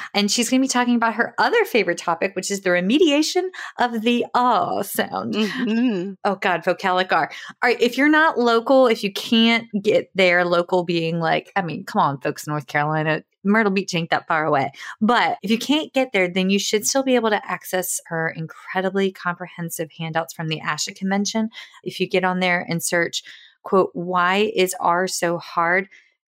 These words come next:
Speaker 1: and then how to make it easy. If that doesn't work, check out all of her materials on Teachers Pay Teachers. Angie, I've never been on Teacher Pay Teachers. Is there, like, a handle? How do they find you?
Speaker 2: Yeah, if they just search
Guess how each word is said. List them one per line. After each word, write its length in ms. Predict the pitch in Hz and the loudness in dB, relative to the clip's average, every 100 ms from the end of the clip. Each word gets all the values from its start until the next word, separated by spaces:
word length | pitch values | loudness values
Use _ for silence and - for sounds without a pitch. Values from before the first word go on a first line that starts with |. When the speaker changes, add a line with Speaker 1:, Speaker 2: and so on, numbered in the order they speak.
| - | -8
Speaker 1:
and 160 | 170 165 | -4 -4
then 120 | 165 | -4
how 320 | 151 180 175 | -6 -2 -2
to 80 | 180 | -2
make 260 | 175 170 | -4 -4
it 100 | 165 | -6
easy. 540 | - 160 156 - 254 294 - - - | -6 -6 -4 0 0 -2 -12 -20 -20
If 140 | - - | -10 -2
that 160 | 202 | -2
doesn't 260 | 226 226 - | -2 -4 0
work, 260 | 226 233 233 - | 0 0 -4 -6
check 240 | 214 208 | -4 0
out 140 | 254 - | 0 2
all 180 | 202 | 2
of 120 | 202 202 | 2 0
her 100 | 196 | -2
materials 540 | 180 170 170 170 165 | 0 0 0 0 0
on 100 | 160 | -4
Teachers 400 | - - - 170 | -4 -6 -6 -8
Pay 220 | - 160 | -4 -4
Teachers. 640 | 151 - 151 - 190 190 - - - - - | -4 -6 -6 -2 -2 -4 -8 -18 -20 -20 -2
Angie, 220 | 214 214 | 0 2
I've 80 | 233 | 2
never 400 | 262 262 208 165 | 2 2 0 0
been 280 | - 185 180 | 2 2 2
on 100 | 160 | 0
Teacher 300 | - 165 156 | -2 -6 -6
Pay 160 | - 151 | -6 -6
Teachers. 420 | - - 156 - | -6 -8 -8 -8
Is 120 | 156 | -2
there, 120 | 185 | 0
like, 220 | 190 196 180 | 0 -2 -6
a 20 | |
handle? 500 | - 185 202 226 226 | -6 -2 0 2 0
How 180 | 185 202 | 0 0
do 80 | |
they 140 | 202 196 | 0 -4
find 420 | - 170 160 143 | -4 -4 -4 2
you? 60 | 605 | 2
Speaker 2:
Yeah, 100 | - | 2
if 160 | - 294 | 0 2
they 120 | 311 | 2
just 220 | 294 311 | 2 0
search 240 | - 302 | 2 2